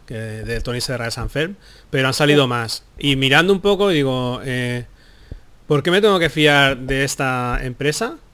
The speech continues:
Speaker 1: si no tiene bagaje?". Entonces, ¿no os parece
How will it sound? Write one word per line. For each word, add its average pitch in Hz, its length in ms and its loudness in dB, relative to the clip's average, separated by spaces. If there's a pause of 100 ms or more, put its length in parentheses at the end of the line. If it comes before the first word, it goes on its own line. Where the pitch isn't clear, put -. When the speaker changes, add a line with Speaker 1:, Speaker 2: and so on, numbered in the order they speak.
(140)
Speaker 1:
si 139 180 -2
no 131 120 -2
tiene 139 160 -2
bagaje?". 117 400 -8 (800)
Entonces, 123 640 -6
¿no 139 160 2
os 170 120 0
parece 147 920 0